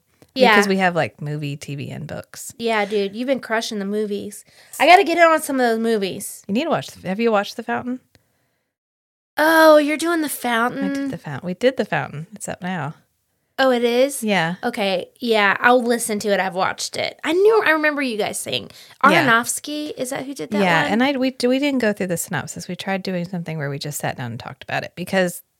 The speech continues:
Speaker 2: The Fountain especially, you can't really go through
Speaker 1: No, there
Speaker 2: beat by
Speaker 1: is
Speaker 2: beat. It
Speaker 1: no,
Speaker 2: wouldn't
Speaker 1: it's
Speaker 2: give
Speaker 1: like
Speaker 2: you
Speaker 1: doing Memento.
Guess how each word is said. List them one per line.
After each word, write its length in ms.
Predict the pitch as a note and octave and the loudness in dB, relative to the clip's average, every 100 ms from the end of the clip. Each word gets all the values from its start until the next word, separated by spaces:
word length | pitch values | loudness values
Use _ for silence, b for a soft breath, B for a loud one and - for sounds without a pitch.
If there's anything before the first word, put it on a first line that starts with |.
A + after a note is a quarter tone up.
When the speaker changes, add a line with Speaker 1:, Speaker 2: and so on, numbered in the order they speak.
| _ - | _ -12
Speaker 2:
The 100 | E3+ | -6
Fountain 320 | F3+ D3+ D3 | -4 -4 -4
especially, 760 | C#3+ - C#3+ - A#2 - - _ _ _ | -8 -6 -6 -6 -8 -10 -12 _ _ _
you 120 | G3 | -8
can't 320 | - F#3 - | -6 -6 -6
really 240 | D#3 D3 D3 | -6 -6 -6
go 200 | D3 D3 | -6 -8
through 440 | - B2+ B2 C#3 B3 | -6 -6 -4 -6 -6
Speaker 1:
No, 320 | G#3+ G3 F#3 | -2 0 0
there 180 | G#3 F3 | 2 2
Speaker 2:
beat 60 | D#3+ | 2
by 80 | D#3+ | 0
Speaker 1:
is 60 | |
Speaker 2:
beat. 280 | D3+ C#3+ - | -2 -6 -8
It 80 | A#3+ | -4
Speaker 1:
no, 140 | G#3 G#3 | 2 2
Speaker 2:
wouldn't 440 | G3 - - G#3 | 2 -2 -6 -10
Speaker 1:
it's 60 | - | -8
Speaker 2:
give 120 | E3+ | -4
Speaker 1:
like 100 | - | -4
Speaker 2:
you 60 | B2 | -2
Speaker 1:
doing 240 | G#3 G3 | -4 -4
Memento. 680 | F#3+ F3+ F3+ G3+ - - | -6 -8 -10 -10 -10 -10